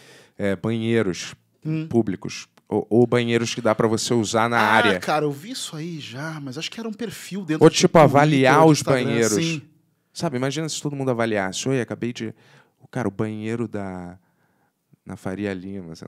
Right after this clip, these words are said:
Speaker 1: lá,
Speaker 2: Sim.
Speaker 1: na Paulista, na esquina
Speaker 2: Eu
Speaker 1: com a
Speaker 2: me lembro que tinha um
Speaker 1: Cultura."
Speaker 2: perfil que fazia isso, mas era dentro de uma outra plataforma, era uma plataforma específica.
Speaker 1: É.
Speaker 2: Mas é interessante, porque isso aí é o que tá falando, é o, é o afunilamento da curadoria, tá ligado?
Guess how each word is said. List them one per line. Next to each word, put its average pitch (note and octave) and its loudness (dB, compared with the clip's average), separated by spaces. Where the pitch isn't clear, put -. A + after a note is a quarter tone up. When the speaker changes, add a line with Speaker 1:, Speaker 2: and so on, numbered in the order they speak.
Speaker 1:
lá, - -18
Speaker 2:
Sim. - -6
Speaker 1:
na E3+ 4
Paulista, A#2+ 6
na A2 -2
esquina C3+ -4
Speaker 2:
Eu D3 -2
Speaker 1:
com C3 4
a B2+ 4
Speaker 2:
me D#3 -2
lembro A#2+ 6
que - -12
tinha F3+ 2
um - 4
Speaker 1:
Cultura." B2+ 4
Speaker 2:
perfil C#3 -6
que - -16
fazia C3+ -4
isso, C3+ -6
mas C#3 -4
era C3 -4
dentro C3 -8
de C#3+ -4
uma C#3 0
outra C3+ -2
plataforma, C#3 -6
era B2 -6
uma C3 -4
plataforma C3+ -6
específica. C3+ -6
Speaker 1:
É. - -20
Speaker 2:
Mas D3 -2
é E3+ -2
interessante, G3+ -4
porque - -14
isso - -4
aí D3+ 0
é G#3 0
o A#3 -4
que - -20
tá F3+ -4
falando, F#3 -4
é - 0
o, A#2+ -4
é B2+ -10
o B2 -6
afunilamento E3+ -6
da G3+ -6
curadoria, G3+ 0
tá G#2 -6
ligado? F2 -16